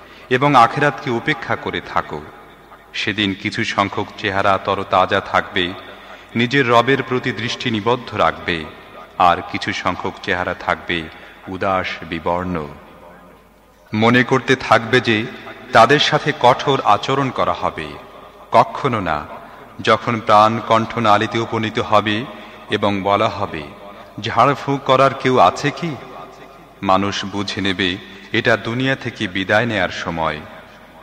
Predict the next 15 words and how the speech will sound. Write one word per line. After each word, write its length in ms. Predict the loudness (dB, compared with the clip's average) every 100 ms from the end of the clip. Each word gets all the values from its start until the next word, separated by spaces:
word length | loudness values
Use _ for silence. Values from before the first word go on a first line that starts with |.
| -8
উভয় 400 | -6 -2 2 2 4
পায়ের 300 | 4 4 2
গোছা 440 | -2 -4 -2 0 2
বা 180 | 2
নলা 540 | 2 2 4 2 2 -6 -12 0
একত্র 460 | 0 0 -6 -4 -6
হয়ে 240 | -4 -4
যাবে। 420 | 0 0 0 -8 -10 -18 -20 -20 -20 -10
সেদিনটি 460 | -4 0 0 0 -2
হবে 300 | 0 0 0
তোমার 300 | 2 4 4 2
প্রভুর 360 | -2 -2 -2
কাছে 420 | 2 2 2 -4
যাত্রা 420 | 0 2 2 0 -2
করার 300 | -2 -4